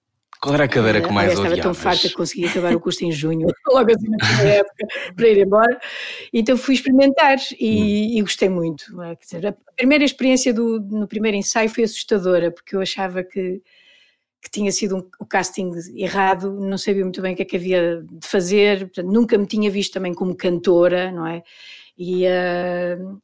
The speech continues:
Speaker 2: mas por outro lado, há essa possibilidade de poder fugir ao tédio do, do último ano de faculdade e de fazer uma coisa diferente,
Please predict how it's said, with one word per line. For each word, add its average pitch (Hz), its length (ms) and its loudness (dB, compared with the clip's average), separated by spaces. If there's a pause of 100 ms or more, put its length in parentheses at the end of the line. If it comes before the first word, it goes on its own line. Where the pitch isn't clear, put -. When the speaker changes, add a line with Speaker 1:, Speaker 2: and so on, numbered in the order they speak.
Speaker 2:
mas 226 160 0
por 254 180 0
outro 254 240 0
lado, 214 400 2
há 185 320 -2 (480)
essa 202 260 -2
possibilidade 226 680 0
de 196 100 -12
poder 214 160 0
fugir 220 520 0
ao 208 100 0
tédio 214 460 0
do, 220 180 0
do 202 140 -2
último 220 320 0
ano 220 120 4
de - 80 -10
faculdade 196 680 0
e - 40 -8
de - 80 -20
fazer 196 260 -4
uma 196 100 -4
coisa 208 200 0
diferente, 208 600 -2